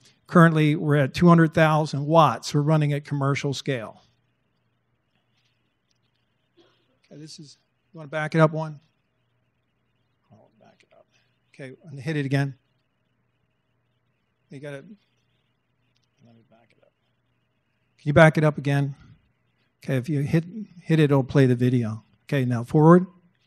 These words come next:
Okay, hit again. Uh, it's not playing the video. Okay, well, in, in the insert, there's a, um, this is showing a high-speed video of, of the, uh, plasma. It's about fifty-six hundred degrees,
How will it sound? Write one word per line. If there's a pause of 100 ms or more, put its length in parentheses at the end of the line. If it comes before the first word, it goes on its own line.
(1400)
Okay, (140)
hit
again. (1200)
Uh,
it's
not
playing
the
video. (320)
Okay,
well,
in,
in
the
insert,
there's
a,
um, (1160)
this
is
showing
a
high-speed
video
of,
of
the,
uh,
plasma.
It's
about
fifty-six
hundred
degrees,